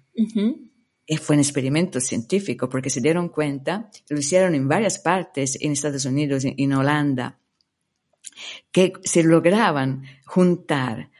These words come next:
Speaker 2: un número crítico de personas que meditaban, en esta ciudad bajaban muchísimo los crímenes. ¿Qué significa?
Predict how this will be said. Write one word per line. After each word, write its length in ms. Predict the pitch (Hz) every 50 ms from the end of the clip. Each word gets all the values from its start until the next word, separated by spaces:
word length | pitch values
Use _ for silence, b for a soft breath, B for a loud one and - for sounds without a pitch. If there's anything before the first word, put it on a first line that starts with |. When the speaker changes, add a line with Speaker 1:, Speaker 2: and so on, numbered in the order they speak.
| b
Speaker 2:
un 280 | - 156 165 160 165 180
número 560 | 202 226 202 160 135 127 120 90 87 95 - -
crítico 640 | - - - - 202 - - - - - 110 - - -
de 120 | 143 143
personas 560 | 143 151 147 - - - 196 190 175 151 -
que 120 | - 170 185
meditaban, 840 | 180 147 135 135 135 - 135 127 135 139 156 175 202 202 B B B B B B B _
en 220 | 165 160 160 165
esta 280 | 196 254 254 - - 147
ciudad 480 | - - 143 139 147 147 151 165 180 - - _ -
bajaban 640 | 156 151 165 151 143 - - 196 208 202 202 190 170
muchísimo 480 | 151 139 - 180 175 - - 165 156 143
los 160 | 139 135 135
crímenes. 520 | - - 156 151 139 127 127 123 123 -
¿Qué 100 | - 208
significa? 680 | 208 - 214 214 208 170 - 147 - - - - 151